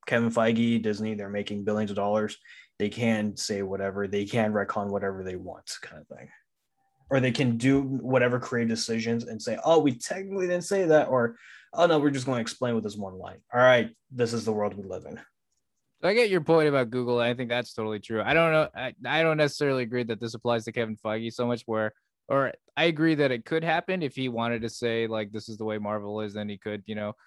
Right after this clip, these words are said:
Speaker 2: But my point is more that I think, at least from my experience with Kevin Feige, what he said about stuff, I think he's pretty honest and has a good track record. I think he's very smart with what he says, you know. Um, he doesn't,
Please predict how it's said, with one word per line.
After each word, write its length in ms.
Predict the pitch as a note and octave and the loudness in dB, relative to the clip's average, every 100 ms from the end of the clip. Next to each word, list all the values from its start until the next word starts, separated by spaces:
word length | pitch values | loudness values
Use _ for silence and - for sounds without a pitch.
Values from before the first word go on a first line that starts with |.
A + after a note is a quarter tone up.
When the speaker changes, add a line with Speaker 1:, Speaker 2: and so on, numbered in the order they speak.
| _ _ _ | _ _ _
Speaker 2:
But 280 | A2+ A2 G2+ | -2 -2 -2
my 180 | D3+ F3+ | 0 2
point 260 | D3 F3+ E3 | 4 2 2
is 100 | C3 | -2
more 280 | C#3 C3+ B2 | -2 -2 0
that 320 | B2 A#2 - | -2 -2 -6
I 120 | A#2+ C3 | -6 -2
think, 380 | D3+ C#3 - _ _ _ _ _ _ | -2 -2 -6 _ _ _ _ _ _
at 60 | C#3 | 0
least 180 | F3 D3 | 0 0
from 140 | C#3 | 0
my 120 | B2+ | 0
experience 360 | B2 - A#2+ A2+ | 0 -2 -4 -4
with 120 | A2 | -4
Kevin 200 | A#2+ G#2+ | -4 -4
Feige, 320 | A2 A2 G#2+ G#2+ | -4 -4 -2 -4
what 140 | A2 | -4
he 60 | G#2+ | -4
said 200 | A2 A2 | -4 -2
about 200 | A2 G#2 | -2 -2
stuff, 180 | A2 G#2 | -4 0
I 140 | F#3+ | 2
think 280 | F#3 D#3 - _ - | 2 -2 -6 _ -12
he's 240 | C3+ B2 | -10 -6
pretty 280 | - C3+ A#2 | -4 -2 -2
honest 340 | A2+ A#2 A#2 | 0 -2 -2
and 80 | A#2 | -4
has 120 | A2+ | -4
a 40 | A2 | -6
good 140 | G#2+ | -6
track 300 | - A2 - | -4 -4 -2
record. 240 | A#2 A2+ | -4 -2
I 60 | A2+ | -4
think 120 | D3+ | -2
he's 120 | D3 A2 | -4 -2
very 200 | A#2+ A#2+ | -2 -2
smart 340 | - A2 A2+ | -4 -4 -2
with 160 | A#2 B2 | -4 -4
what 120 | B2+ | -4
he 60 | B2 | -4
says, 300 | B2+ C3 A#2+ | -2 -2 -2
you 60 | B2+ | -4
know. 200 | C3 - _ _ _ - | -4 -6 _ _ _ -4
Um, 440 | A2 G#2+ G#2+ G2+ | -2 0 0 0
he 120 | G#2+ | -2
doesn't, 420 | A2+ A2 A2 G#2+ | -2 -2 -2 -6